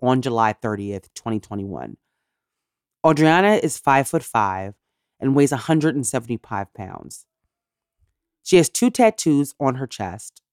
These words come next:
One says Beauty, and the other says Beast. If you have any information about Audriana Barnes or her whereabouts, please contact the Warrensville Heights Police Department.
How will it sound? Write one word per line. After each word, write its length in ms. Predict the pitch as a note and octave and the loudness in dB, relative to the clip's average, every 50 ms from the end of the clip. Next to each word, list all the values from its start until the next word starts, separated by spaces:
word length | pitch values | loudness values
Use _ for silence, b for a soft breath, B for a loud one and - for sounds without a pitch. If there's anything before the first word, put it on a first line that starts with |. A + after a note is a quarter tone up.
| _ _ _ _ - | _ _ _ _ -6
One 240 | B2+ C#3 D3+ D#3+ F3 | -2 2 2 2 2
says 280 | - - F#3 F3 D3 | 2 2 2 0 0
Beauty, 480 | C#3 B2+ B2+ A#2+ G#2+ G#2 G#2+ G#2 G#2+ A#2 _ _ _ _ _ _ _ _ - | -2 -2 -2 -2 -2 -4 -8 -10 -10 -12 _ _ _ _ _ _ _ _ -6
and 100 | B2+ C#3 | -2 2
the 80 | C#3 C#3 | 4 4
other 160 | C3+ A#2+ C3+ | 4 2 0
says 300 | - - B2+ A#2 G#2+ G#2+ | -2 -2 -4 -4 -4 -6
Beast. 480 | G2+ A2+ G2+ - - - - - _ _ _ _ _ _ _ _ _ _ _ _ _ _ _ _ _ _ - | -10 -10 -10 -12 -12 -16 -18 -20 _ _ _ _ _ _ _ _ _ _ _ _ _ _ _ _ _ _ -2
If 100 | E3 E3 | 2 4
you 100 | F#3+ G3 | 6 6
have 120 | F3+ D3+ - _ - | 4 4 0 _ 2
any 240 | G#3 A#3+ C#4 C#4 - | 4 6 6 4 4
information 600 | G#3 F#3 - D#3+ C#3+ C3 B2 A#2 - - B2+ - - | 2 0 0 -2 -2 0 0 -2 -4 -6 -10 -6 -6
about 360 | C#3 B2 G#2 C#3 C#3 C#3 - - | -4 -2 2 4 4 4 2 2
Audriana 520 | C3 B2 A#2+ A2+ B2+ B2+ A#2+ B2 B2+ A2+ | 0 -2 -2 -2 -4 -4 -4 -4 -4 -4
Barnes 460 | G#2+ G#2 G2 G2 G2 G2 G2 - - _ _ _ - | -6 -8 -6 -6 -8 -10 -12 -12 -16 _ _ _ 0
or 200 | D3+ F3 F#3+ F3 | 2 2 2 2
her 160 | - D3+ C3+ | 0 -4 -6
whereabouts, 720 | A2+ A#2 G2 F#2+ F#2+ - - - F#2 - _ - - - - _ _ _ _ _ _ _ _ _ | -4 -6 -6 -8 -10 -12 -12 -12 -14 -14 _ -14 -14 -14 -16 _ _ _ _ _ _ _ _ _
please 580 | _ - - F#3+ D#3 B2+ A#2 A2+ A2+ - - - - | _ -4 -2 0 0 0 -2 -4 -8 -10 -14 -16 -14
contact 540 | - - B2+ A#2+ A2 - A#2+ A2+ - G2+ - | -10 -6 -6 -6 -6 -6 -6 -8 -6 -6 -6
the 100 | A#2 A2 | -6 -6
Warrensville 600 | G#2+ A2+ B2 B2+ B2+ B2 B2 G#2 A2+ A#2 A2 G#2 | -4 -4 -2 -2 -2 -2 -4 -6 -6 -8 -8 -8
Heights 380 | G#2+ G2 F#2 F2+ - - - | -8 -12 -12 -12 -14 -16 -18
Police 340 | _ - A#2+ A2 A2 G2+ - | _ -10 -8 -6 -6 -8 -10
Department. 560 | - G2 - - - - _ _ _ - - | -14 -20 -20 -20 -20 -20 _ _ _ -20 -20